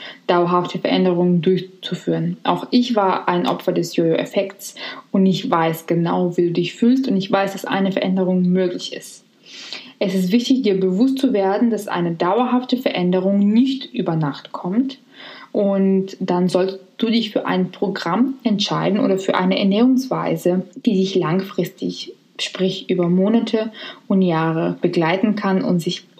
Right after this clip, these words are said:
von dir umsetzen lässt. Das heißt, für jeden wird es etwas anderes sein.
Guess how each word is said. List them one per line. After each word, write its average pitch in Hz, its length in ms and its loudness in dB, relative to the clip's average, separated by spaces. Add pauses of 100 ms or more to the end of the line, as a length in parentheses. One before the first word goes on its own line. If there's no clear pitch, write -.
(140)
von 185 220 2
dir 180 380 0
umsetzen 185 640 0
lässt. 156 480 -4
Das 175 200 -4
heißt, 175 320 -2
für - 140 0
jeden 190 360 4
wird 254 140 2
es 240 120 2
etwas - 380 -2
anderes 180 460 -2
sein. - 180 -12